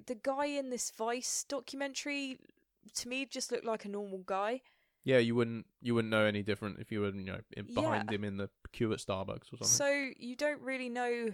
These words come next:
Speaker 1: who around you is in the incel community.
Speaker 2: Yeah.
Speaker 1: L-, let alone who's an extremist, as it were,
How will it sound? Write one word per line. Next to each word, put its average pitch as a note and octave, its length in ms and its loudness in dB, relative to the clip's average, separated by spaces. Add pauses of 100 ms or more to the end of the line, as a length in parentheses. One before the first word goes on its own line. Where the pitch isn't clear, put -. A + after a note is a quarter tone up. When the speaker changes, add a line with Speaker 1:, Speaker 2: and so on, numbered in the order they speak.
(100)
Speaker 1:
who A3+ 360 -2
around G#3+ 480 -4
you G#3 340 -6
is G#3 460 0 (500)
in G#3+ 280 -2
the A3 160 -2
incel A3 540 0
community. B3+ 760 -4
Speaker 2:
Yeah. A2 160 4 (640)
Speaker 1:
L-, A#3 380 -2 (280)
let A3+ 480 -2
alone G#3 520 0 (600)
who's G3 520 0 (200)
an F#3+ 60 -6
extremist, - 1080 -4
as F3 160 -4
it - 80 -4
were, E3+ 340 -4